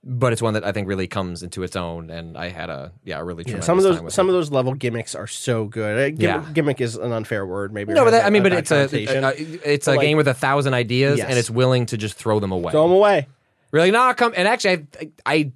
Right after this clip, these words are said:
Speaker 1: think there was more they could have done
Speaker 2: Me
Speaker 1: with
Speaker 2: too.
Speaker 1: some of those ideas. Um, but it is to the game's credit that it says, "Ah, fuck it. Nah, we'll
Speaker 2: Yeah.
Speaker 1: just go on." Like, that is, a,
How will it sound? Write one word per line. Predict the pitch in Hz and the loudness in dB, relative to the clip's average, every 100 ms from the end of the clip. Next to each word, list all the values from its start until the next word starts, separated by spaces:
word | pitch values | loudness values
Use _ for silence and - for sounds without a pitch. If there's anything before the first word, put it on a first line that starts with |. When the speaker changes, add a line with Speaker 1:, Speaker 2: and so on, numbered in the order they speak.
| _ | _
Speaker 1:
think | 165 160 | -2 0
there | 151 | 2
was | 139 120 | 2 2
more | 131 143 139 | 2 4 4
they | 127 | 2
could | 135 | 0
have | 117 107 | -2 0
done | 117 131 | 0 2
Speaker 2:
Me | |
Speaker 1:
with | 147 | 2
Speaker 2:
too. | |
Speaker 1:
some | 127 131 | 2 2
of | |
those | 139 156 | 2 2
ideas. | 170 170 185 202 202 - - - - | 0 2 2 2 -2 -12 -20 -20 -4
Um, | 139 131 127 123 110 _ _ _ | 0 2 2 0 -6 _ _ _
but | 151 | 2
it | 143 | 2
is | 131 127 | 0 -2
to | 156 | 0
the | 135 | 2
game's | 131 113 | 0 -2
credit | - - 127 113 101 | -4 0 0 0 -4
that | 107 | -4
it | 104 | -2
says, | 110 117 | -4 0
"Ah, | 165 | -2
fuck | - 101 98 | 0 -4 -4
it. | 90 - | -10 -6
Nah, | 110 107 | -2 0
we'll | 107 135 | 0 2
Speaker 2:
Yeah. | |
Speaker 1:
just | 127 | 2
go | 113 | 0
on." | 107 | 0
Like, | 104 123 - | 0 -2 0
that | 170 202 | 0 2
is, | 226 | 2
a, | 165 | 0